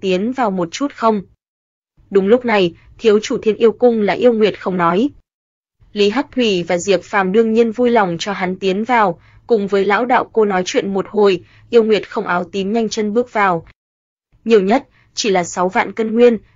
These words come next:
ta sẽ mua cây dược thảo không hoàn chỉnh này." Lý Nhất Thủy lại mở miệng. Đột nhiên, Diệp Phàm nói, "Các vị, hình như các vị đã quên một chuyện, gốc thần dược này vẫn còn đầy đủ bộ rễ không chút thương tổn nào,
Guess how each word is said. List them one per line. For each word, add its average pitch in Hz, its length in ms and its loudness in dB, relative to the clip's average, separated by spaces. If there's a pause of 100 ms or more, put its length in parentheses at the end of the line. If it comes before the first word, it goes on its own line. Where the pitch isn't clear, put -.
(100)
ta 202 220 0
sẽ 202 200 -6
mua 240 200 2
cây 220 200 2
dược 190 220 -4
thảo 196 320 0
không 220 240 -4
hoàn 190 260 -2
chỉnh 170 220 -6
này." 180 280 0 (800)
Lý 196 140 0
Nhất 262 220 0
Thủy 190 260 -2
lại 180 200 -2
mở 196 200 -2
miệng. 175 260 2 (840)
Đột 190 240 -2
nhiên, 208 260 2 (220)
Diệp 202 240 0
Phàm 180 220 -6
nói, 180 340 -2 (800)
"Các 220 160 -4
vị, 220 260 0 (280)
hình 208 220 0
như 214 120 2
các 269 260 -8
vị 240 180 -4
đã 185 120 -2
quên 240 320 0
một 196 140 0
chuyện, - 300 0 (320)
gốc 247 180 0
thần 208 220 -4
dược 185 220 -6
này 190 240 -2
vẫn 208 200 -6
còn 202 220 -2
đầy 190 140 2
đủ 185 200 0
bộ 180 260 0
rễ 214 300 -2
không 196 260 -6
chút 220 200 -10
thương 220 240 0
tổn 170 220 -4
nào, 180 340 0